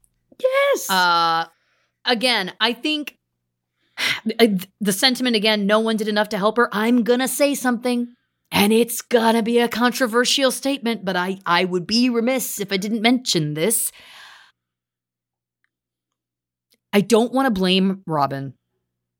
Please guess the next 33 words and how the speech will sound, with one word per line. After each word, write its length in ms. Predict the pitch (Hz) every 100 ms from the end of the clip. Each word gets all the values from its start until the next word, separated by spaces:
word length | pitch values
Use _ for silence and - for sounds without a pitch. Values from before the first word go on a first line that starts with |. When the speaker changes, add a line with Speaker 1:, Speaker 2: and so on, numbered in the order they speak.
| _ _ -
Speaker 2:
I 100 | 185
don't. 420 | 175 143 - - _ _ _ _ _ _ _ _ _ _ _ _ _ _ _
But 140 | 202
I 260 | 196 196 180 - -
do 400 | 240 262 277 240 _ _ _ _ _ _ _ _ -
feel 500 | - - 233 240 254
that 140 | 202
she 360 | 196 - 233 190 _ _
did 320 | - 285 240 208
fail 440 | - 233 247 240
her 200 | 180 180
in 120 | 160
some 260 | 143 156 127
ways. 440 | 120 - - - - _ _ _ _ _
And 100 | -
I 140 | 220 233
Speaker 1:
Sure. 80 | 226
Speaker 2:
understand, 920 | 254 277 269 - - 285 233 165 147
I 120 | 180 208
understand 760 | 220 226 233 - 220 190 165
that 140 | 160 190
it's 160 | 180
nobody's 500 | 208 214 233 262 262
job 400 | 185 190 190 190
to, 60 | 185
quote, 320 | - 190 180 -
"save 600 | - - - 185 185 170
anybody 440 | 156 143 135 135
else." 460 | - 127 - - - _ -
I 100 | 165
get 180 | 160 151
that. 100 | 139
Speaker 1:
Sure. 400 | 160 139 269 -